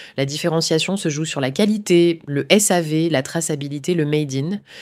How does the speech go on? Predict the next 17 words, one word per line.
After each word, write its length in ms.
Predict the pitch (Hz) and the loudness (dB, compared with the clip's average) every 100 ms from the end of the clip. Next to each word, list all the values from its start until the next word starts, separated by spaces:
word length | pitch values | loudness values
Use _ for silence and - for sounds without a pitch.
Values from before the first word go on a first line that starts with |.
| - - | -14 -4
Et 80 | 147 | -2
pour 160 | 160 160 | 2 4
le 80 | |
commerce 360 | 156 226 240 - | 8 8 8 2
physique, 380 | 202 185 226 190 | -4 -2 -2 0
ben, 160 | 151 | 0
c'est 140 | 151 151 | 2 0
l'expérience 640 | 185 202 196 170 190 208 | 0 0 0 0 0 0
et 60 | 151 | -2
le 100 | 143 | -2
service 440 | - 170 175 208 | 0 0 0 -2
en 80 | 180 | -2
magasin 420 | 156 143 139 160 | -2 -2 -2 -2
qui 120 | 175 147 | -4 -6
font 200 | 165 156 | -6 -4
la 100 | 139 | -6
différence. 640 | 139 - 131 110 - | -8 -10 -10 -8 -12